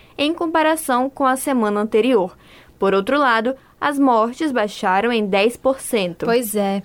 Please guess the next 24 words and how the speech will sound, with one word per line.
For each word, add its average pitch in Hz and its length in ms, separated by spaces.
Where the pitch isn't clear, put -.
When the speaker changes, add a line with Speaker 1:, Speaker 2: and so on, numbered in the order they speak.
Speaker 2:
houve 208 300
nove 247 420
vírgula 262 440
cinco 262 340
milhões 247 580
de 220 120
contágios 208 640
confirmados 208 840
e 208 80
quarenta 233 420
e 233 60
uma 240 280
mil 233 260
mortes. 190 720
A 208 100
semana 247 440
foi 247 160
a 240 60
quarta 269 460
consecutiva 269 920
com 233 200
diminuição 269 760
de 220 160
óbitos. 180 640